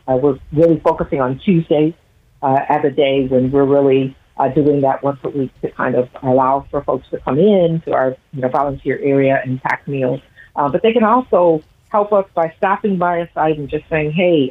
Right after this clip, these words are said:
I heard about what you guys are doing, and, you know, can I lend a hand? Can I help out?" Um, you know, w-, with just making sure that, you know, kids have the meals, that, you know, we have blankets and tarps that are laid out so kids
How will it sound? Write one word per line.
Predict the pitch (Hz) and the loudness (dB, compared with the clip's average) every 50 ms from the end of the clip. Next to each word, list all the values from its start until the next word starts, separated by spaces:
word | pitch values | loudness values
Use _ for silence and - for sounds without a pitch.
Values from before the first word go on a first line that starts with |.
| - 135 | 0 0
I | 139 135 131 - | 0 0 -2 0
heard | 185 175 175 180 | 0 2 2 2
about | 175 - 156 - - | 0 0 -2 -2 -2
what | 156 - | -6 -6
you | 170 | -2
guys | 165 160 156 156 156 | 0 0 0 0 -2
are | 143 143 160 | -2 0 2
doing, | 156 156 156 151 147 135 | 2 4 2 2 2 2
and, | 135 139 135 _ _ _ _ - | 0 0 -4 _ _ _ _ 0
you | 190 | 2
know, | 175 165 165 | 2 2 0
can | - 202 180 | 0 0 0
I | 175 180 | 0 0
lend | 185 185 190 214 208 | 2 2 2 4 2
a | 190 | 2
hand? | 165 165 170 180 226 220 220 - - - | 0 0 -2 -2 -2 -4 -6 -10 -6 -4
Can | 147 131 | -2 -2
I | 139 151 156 | -2 -2 -4
help | 143 - - 185 190 190 - - - | -6 -6 -4 -2 -2 -2 -2 -4 -4
out?" | 147 165 160 127 123 127 _ _ _ _ _ _ _ - 135 | -2 0 0 -2 -2 -6 _ _ _ _ _ _ _ -8 -2
Um, | 139 139 135 135 135 135 135 135 139 143 139 - | 0 2 2 2 2 2 2 0 -2 -4 -4 -2
you | 185 165 | 0 2
know, | 165 151 143 151 - - - | 2 2 2 0 -2 -4 -4
w-, | 143 160 160 - - | -2 -2 -2 0 2
with | 156 175 170 - | 2 2 2 0
just | - 190 170 170 - | -2 -2 -2 0 0
making | 175 170 165 - 190 170 | 0 -2 0 -2 -4 -6
sure | - - 175 165 160 | -4 0 0 0 2
that, | 160 160 156 151 - _ | 2 2 0 0 -2 _
you | - 160 156 | -2 0 0
know, | 147 143 143 - - | 0 0 -2 -2 0
kids | 170 151 156 - | 0 0 0 0
have | 190 160 165 165 | 0 0 0 0
the | 170 | -4
meals, | 160 156 151 151 151 156 160 156 - | -4 -2 0 2 2 2 2 0 0
that, | 151 135 131 - - _ _ _ - | 0 0 0 -2 -6 _ _ _ -2
you | 185 160 | 0 2
know, | 156 147 | 2 2
we | 147 165 165 | 2 2 0
have | 147 151 151 147 - _ _ _ _ - | 2 0 -2 -2 -4 _ _ _ _ -2
blankets | - 165 151 156 156 156 - 151 156 156 - | 0 0 2 0 0 0 0 -2 -2 -2 -4
and | 156 151 156 | -6 -6 -4
tarps | - 151 143 143 - _ - | -2 -4 -4 -4 -6 _ -12
that | 226 208 165 | -4 0 0
are | 165 | 2
laid | 147 147 143 143 143 | 2 2 0 2 2
out | 147 139 143 147 _ - | 0 -2 -2 -4 _ -12
so | 160 | -10
kids | 151 - 151 151 - | -6 -2 -4 -2 -2